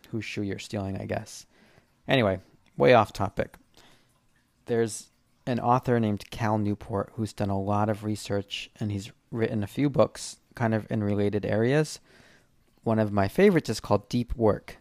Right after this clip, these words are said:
So that's Deep Work by Cal Newport, and I'll stick that in the show notes as well. And it's all about the ways that our attention is fragmented at work.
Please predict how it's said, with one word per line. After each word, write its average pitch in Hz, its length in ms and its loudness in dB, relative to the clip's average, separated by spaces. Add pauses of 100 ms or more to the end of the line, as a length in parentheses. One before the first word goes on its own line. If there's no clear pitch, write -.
So - 140 -6
that's 104 200 -4
Deep 151 260 -2
Work 120 220 0
by 110 100 2
Cal 104 240 0
Newport, 98 540 -4
and 107 100 -2
I'll 107 80 2
stick - 240 -4
that - 140 2
in 113 80 -6
the 104 80 -2
show 110 200 0
notes 104 240 -4
as 104 120 -8
well. 101 380 -4 (680)
And 101 380 0
it's - 140 -8
all 139 220 0
about 135 240 0
the 123 80 -2
ways 110 320 -2
that 104 100 -2
our 104 60 0
attention 113 500 -2
is 101 100 -4
fragmented 107 680 -2
at 117 220 -6
work. 104 500 0